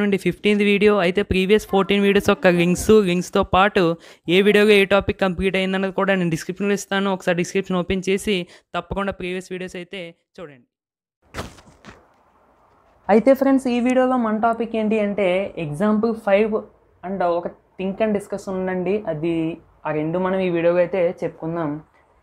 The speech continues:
Example five. A chord of circle of radius six centimeters is making an angle of sixty degrees at the center. Find length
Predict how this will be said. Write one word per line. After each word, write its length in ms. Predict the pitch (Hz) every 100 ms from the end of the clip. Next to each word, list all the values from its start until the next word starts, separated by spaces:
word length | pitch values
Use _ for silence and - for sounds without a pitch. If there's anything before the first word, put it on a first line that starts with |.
| _ - 208
Example 380 | 185 254 254 226
five. 160 | 175 139 - _ _ -
A 40 | 214 214
chord 260 | 208 208 220
of 100 | 254 -
circle 420 | - 147 - 185 214 220 175
of 100 | 185 175
radius 320 | 165 175 220 220
six 100 | 208 -
centimeters 580 | 196 175 175 170 196 190 - 180
is 140 | 196 151 147
making 360 | 151 175 175 226 -
an 80 | 170 170
angle 280 | 165 180 196 165
of 80 | 180 -
sixty 340 | 185 - - 208
degrees 360 | 170 151 202 202 160
at 60 | 147
the 40 | 190 185
center. 500 | 160 147 135 147 151 131 - _ _ _ _ _ -
Find 400 | 175 202 233 226 - 147
length 320 | 147 165 190